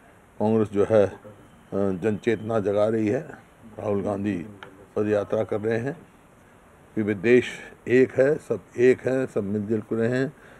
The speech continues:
धर्म अपने अपने, अपने अपने धर्मों में आस्था रखें, लेकिन दूसरे धर्मों के भी पूरा मान सम्मान रखें और सब मिलके, कोई टकराव नहीं है आपस में होना चाहिए,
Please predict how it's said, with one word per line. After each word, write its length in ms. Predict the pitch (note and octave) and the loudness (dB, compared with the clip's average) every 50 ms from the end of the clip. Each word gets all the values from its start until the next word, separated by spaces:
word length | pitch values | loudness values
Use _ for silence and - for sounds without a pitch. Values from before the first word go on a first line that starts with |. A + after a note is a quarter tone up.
| - - - - - D2+ | -20 -20 -20 -20 -16 -10
धर्म 260 | D#2+ F#2+ A#2 C3 B2+ A#2+ - - - - | -2 2 2 2 2 2 -4 -8 -6 -6
अपने 280 | - - - C3 B2+ | -6 -4 -2 2 2
अपने, 380 | A#2+ A#2 - A2+ A#2+ A#2 A2 G2+ F#2 - | 2 2 2 -2 -2 -2 -2 -4 -4 -6
अपने 240 | - - - - A#2+ | -8 -8 -4 -2 -2
अपने 220 | A#2+ F#2 A2 A#2+ A#2 | -2 -2 -2 -4 -4
धर्मों 320 | A2 G2+ G2+ A2 A#2 A2+ | -2 -4 -2 0 0 0
में 160 | A#2 A#2+ A2+ | 2 2 2
आस्था 300 | A2 A2 G#2+ - - B2 | 2 2 2 2 2 2
रखें, 300 | A#2 A2 - - C3 B2+ | 2 0 0 -2 -2 0
लेकिन 320 | C3 B2 B2 B2 A2+ G2+ F#2+ | 2 2 2 0 0 -2 0
दूसरे 360 | B2 C3+ C3 - C#3 B2+ A#2+ | 0 0 4 4 4 4 6
धर्मों 300 | A#2 A2+ G#2+ A2 A#2 A#2 | 4 2 0 0 -2 -4
के 160 | A2+ A#2 A#2 | 0 0 0
भी 140 | A#2+ B2 B2 | 2 0 -2
पूरा 420 | - - A2 A2 G#2+ A#2 C3+ D#3 - - - - - - - - - - | -2 -2 0 2 4 4 4 4 2 -4 -12 -18 -18 -18 -20 -20 -6 2
मान 200 | A2 B2 B2+ B2+ | 4 4 4 4
सम्मान 460 | A2 - B2+ A#2+ B2 B2+ B2+ A#2 A2 | 2 -2 -2 2 2 4 2 4 2
रखें 340 | G#2+ G#2 - - C#3 G#2+ F2 - - - - - - - | -2 -2 2 2 2 2 2 -2 -10 -20 -20 -20 -8 -2
और 100 | G2+ A2+ | -2 -2
सब 260 | - - - D#3 D#3+ D#3 | -2 4 6 6 6 8
मिलके, 480 | C#3+ C#3 C3+ B2 G#2 - A#2+ A2 G#2 | 6 2 2 0 0 2 2 4 4
कोई 400 | - - - - B2+ A#2+ A#2 A2 | 2 0 -2 0 2 2 4 2
टकराव 480 | G2+ - A#2+ G2+ G2+ A2 C3 C#3+ D3 C#3+ | 2 0 -2 -2 2 6 8 10 10 10
नहीं 240 | B2+ C3+ D3 C#3 B2 | 8 6 6 4 4
है 100 | B2 B2 | 4 4
आपस 280 | A2 G2+ F#2+ - G#2 G2 | 4 4 2 0 -2 -4
में 120 | G#2+ G2+ | -2 -2
होना 240 | G#2 G2+ G2 G2 F#2+ | -2 -2 -2 -4 -4
चाहिए, 320 | - - A2 A#2+ C#3+ G3 | -4 -2 -2 0 0 -2